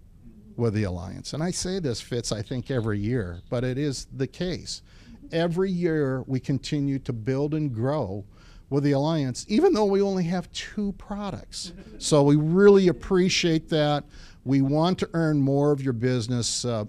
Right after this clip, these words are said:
as we, uh, go forward. The other thing that I wanted to just, uh, touch on, and it's just re-emphasizing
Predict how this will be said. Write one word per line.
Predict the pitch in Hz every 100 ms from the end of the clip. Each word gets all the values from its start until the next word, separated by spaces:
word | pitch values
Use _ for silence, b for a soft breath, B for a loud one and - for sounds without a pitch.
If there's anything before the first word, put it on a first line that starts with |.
| - -
as | 123 120 -
we, | 123 113 113 -
uh, | 104 98
go | 104 110 104
forward. | - 101 87 85 - - - - - - - - -
The | - 147 226
other | 247
thing | - 190 165
that | 143
I |
wanted | 131 131 127 117
to | 113
just, | 123 - -
uh, | 123 101 -
touch | 131 - -
on, | 104 98 101 B B B -
and | 120 117
it's | -
just | - 160 -
re-emphasizing | 139 147 135 135 123 - 120 117 110 113 110